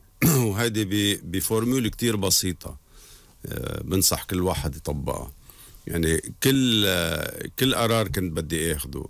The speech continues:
أو كل تجربة كنت أتعرض لها أو كل حادث كان يصير معي، آه، كل خيار كنت بدي آخده ولاقي حالي إنه لا محتار وفي صعوبة، وياما في صعوبات ب-، بالسلك العسكري ب-،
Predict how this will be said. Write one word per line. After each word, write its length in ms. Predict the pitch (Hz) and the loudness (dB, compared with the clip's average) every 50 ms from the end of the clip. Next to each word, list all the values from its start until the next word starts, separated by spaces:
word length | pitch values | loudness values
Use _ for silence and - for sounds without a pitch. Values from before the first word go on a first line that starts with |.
| - | -6
أو 160 | - 73 76 71 | -6 -4 -4 -4
كل 220 | - 101 90 - - - - - - - | -2 -4 -4 -4 -6 -10 -16 -18 -16 -4
تجربة 500 | - 98 101 92 87 90 85 80 78 78 | 0 2 2 2 2 2 0 0 0 -2
كنت 460 | 78 - - 85 85 80 - - - - | -2 -2 -2 -4 -4 -4 -6 -10 -12 -12
أتعرض 560 | - - - 64 76 - - 82 78 73 65 | -10 -6 -4 -4 -2 -2 -2 -2 -2 -2 -4
لها 180 | - 78 78 - _ - - - - - - - - | -8 -8 -10 -14 _ -20 -20 -20 -20 -20 -20 -6 -2
أو 160 | - 78 80 78 | 0 0 2 2
كل 220 | - 104 98 85 | 2 0 0 2
حادث 500 | 80 - 113 107 107 92 87 80 - - | 2 2 2 4 4 4 2 2 0 0
كان 200 | - 90 82 82 | 0 -2 -2 0
يصير 340 | 78 - - - 76 73 - | 0 0 0 0 0 -2 0
معي، 400 | 76 76 - - 57 - 71 71 - - - - - - - - - - - - - | -2 -2 -2 -4 -6 -6 -8 -12 -16 -20 -20 -20 -20 -20 -20 -20 -20 -20 -18 -12 -6
آه، 160 | - 69 76 | -4 -2 -2
كل 220 | 78 - 117 113 104 | 0 2 2 2 4
خيار 480 | - - 107 107 110 117 120 113 110 | 4 4 4 4 4 4 2 2 0
كنت 260 | - - 87 82 76 - - | -4 -6 -6 -6 -6 -6 -8
بدي 380 | 71 - - 60 - - - | -8 -6 -6 -6 -4 -4 -4
آخده 260 | 71 - - - - - - - - - - _ _ - | -6 -6 -8 -10 -12 -12 -14 -18 -20 -20 -20 _ _ -8
ولاقي 440 | - - 76 82 90 95 87 90 90 | -4 -2 0 2 4 4 4 2 0
حالي 400 | - - 90 90 87 87 76 73 | 0 0 0 2 2 2 0 0
إنه 220 | 80 80 76 76 | 0 0 0 2
لا 220 | 78 90 92 - - - | 2 2 0 0 0 -4
محتار 580 | 76 71 - - - - 80 76 76 69 65 | -4 -4 -4 -4 -2 0 0 2 0 0 -2
وفي 340 | 64 65 64 - - - 82 | -4 -4 -6 -4 -2 0 2
صعوبة، 680 | - - 82 76 69 80 92 92 80 71 67 67 82 98 - - - - - - - - _ _ - | 2 2 2 2 2 2 2 2 0 -2 -4 -6 -6 -8 -8 -12 -14 -18 -20 -20 -20 -20 _ _ -4
وياما 440 | 82 87 90 98 104 107 104 95 90 | 0 2 2 4 4 4 2 2 0
في 160 | - - 78 | 0 0 0
صعوبات 520 | - - 65 62 78 82 95 101 90 - - | 0 0 0 -2 -2 0 2 2 0 0 -2
ب-، 840 | - - 64 64 64 60 60 55 64 - - 50 50 50 - - 53 | -6 -6 -6 -4 -4 -4 -2 -2 -2 -2 -2 -4 -6 -8 -8 -6 -4
بالسلك 480 | 58 62 57 - - - 69 71 - - | -4 0 2 2 2 2 0 -2 -2 -2
العسكري 560 | 64 58 62 - - - - 60 55 62 60 | 0 0 2 2 0 0 0 -4 -4 -4 -4
ب-، 440 | 58 53 55 55 57 57 57 52 50 | -4 -2 -2 -2 -2 -2 -2 -4 -6